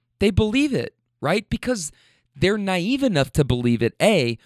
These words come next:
and B, they still have time. Like, it still is possible for them. But if you're forty-five years old and you have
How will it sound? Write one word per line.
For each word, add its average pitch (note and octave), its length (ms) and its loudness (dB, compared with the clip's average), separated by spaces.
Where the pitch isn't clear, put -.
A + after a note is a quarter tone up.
and D#3 280 2
B, G#3+ 480 2
they F#3 120 4
still A3 240 2
have G3 240 2
time. B2 480 -4
Like, D3 220 0
it F3 160 2
still G3+ 380 0
is D3+ 200 0
possible C3 540 -2
for - 120 -8
them. G#2+ 300 -8
But D3+ 240 4
if D#3 160 -2
you're A#3 80 0
forty-five F#3 640 -2
years C#3 260 0
old B2+ 440 -2
and C#3+ 180 -2
you F#3+ 120 -2
have D#3 520 -4